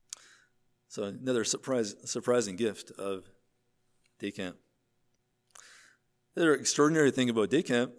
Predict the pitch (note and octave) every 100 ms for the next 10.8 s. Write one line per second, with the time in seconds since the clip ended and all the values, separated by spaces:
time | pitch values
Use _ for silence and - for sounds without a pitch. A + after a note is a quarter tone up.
0 | - - A#2 A#2 A#2 A#2 A#2 - - D#3
1 | C#3+ C3+ B2 A#2 A#2+ A2+ - A#2+ A2 -
2 | - _ _ _ _ _ _ G#2+ G#2 A2
3 | G#2+ - A#2 A2+ G#2+ G#2 G#2+ A2 F#2+ B2
4 | G2+ - - _ _ _ _ _ - A2
5 | G#2 G#2+ G#2+ G#2+ G#2+ G2+ A2 G2+ F#2 -
6 | G#2+ F#2 - _ _ _ _ _ _ _
7 | _ _ _ _ - - - C3+ C3+ C3+
8 | B2 A#2 C3 C3 A2+ G#2+ A#2 A2+ G#2+ G#2+
9 | - - _ _ _ - B2+ - B2 A2+
10 | A#2 A#2+ A#2 B2 A2 G2+ G2+